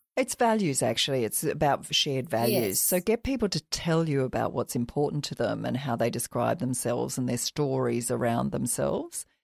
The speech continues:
Speaker 1: Um, and when you
Speaker 2: Mm.
Speaker 1: have a shared set of values, and y-, you'll be documenting your own and, and lining that up. Um, there's another great tool, which I think I've ta-, spoken about before in this, which is the Gallup Strength Finder. I also highly recommend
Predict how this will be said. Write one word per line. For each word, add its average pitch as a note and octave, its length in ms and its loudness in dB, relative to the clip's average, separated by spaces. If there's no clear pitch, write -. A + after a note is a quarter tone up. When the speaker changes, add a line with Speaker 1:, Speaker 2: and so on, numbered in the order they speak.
Speaker 1:
Um, C3+ 320 -2
and D3+ 240 -2
when E3+ 180 2
you E3+ 120 2
Speaker 2:
Mm. D#3+ 40 -4
Speaker 1:
have D3+ 160 0
a C#3 60 0
shared C#3 400 0
set - 400 -4
of C#3 120 -2
values, C#3 540 0
and C#3 160 -2
y-, - 140 -4
you'll D3+ 220 -2
be C#3+ 180 -4
documenting C3+ 680 2
your D3+ 180 2
own C3 420 0
and, D3 260 0
and C#3+ 200 0
lining C3 440 0
that B2+ 180 0
up. - 320 -6
Um, E3+ 140 2
there's F3+ 180 0
another A3 200 4
great F3+ 240 0
tool, C#3+ 340 -2
which C#3 160 -2
I C#3 80 0
think C#3+ 160 -4
I've C#3 120 -4
ta-, - 240 -2
spoken C#3 380 -4
about C3+ 200 -2
before C3+ 400 -4
in C3 60 -2
this, C3 220 -4
which C3 160 -4
is C3+ 140 -4
the C3+ 100 -4
Gallup B2+ 300 0
Strength - 340 -4
Finder. C#3+ 520 0
I D#3+ 100 4
also C#3+ 340 2
highly C#3 480 -2
recommend C3+ 480 -4